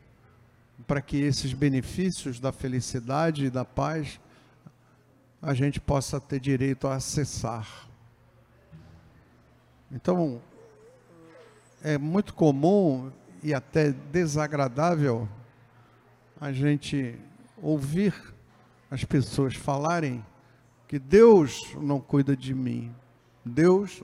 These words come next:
não liga pra mim. Não é dessa forma que a espiritualidade funciona.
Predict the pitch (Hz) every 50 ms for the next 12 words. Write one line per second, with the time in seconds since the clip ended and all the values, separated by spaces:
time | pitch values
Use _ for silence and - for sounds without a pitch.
0 | - - 143 147 156 156 147 135 135 143 139 147 143 - - 147 143 127 117 117
1 | 117 120 120 123 131 - _ _ _ _ _ _ _ _ _ _ _ _ _ _
2 | _ _ _ _ _ _ _ _ _ _ _ _ _ _ _ _ _ _ _ _
3 | _ _ - - - - _ _ _ _ _ _ _ _ 151 160 160 175 196 196
4 | 165 165 151 - - - 139 - - 139 139 131 123 123 120 117 120 117 113 101
5 | 92 - - - - 208 240 247 262 262 320 - _ _ _ _ _ _ _ _
6 | _ _ - - _ - - - _ _ _ - 131 117 - - 160 135 127 -
7 | - 135 131 131 120 117 131 127 123 120 123 - - 127 120 - - - 131 123
8 | 120 117 113 117 117 117 - -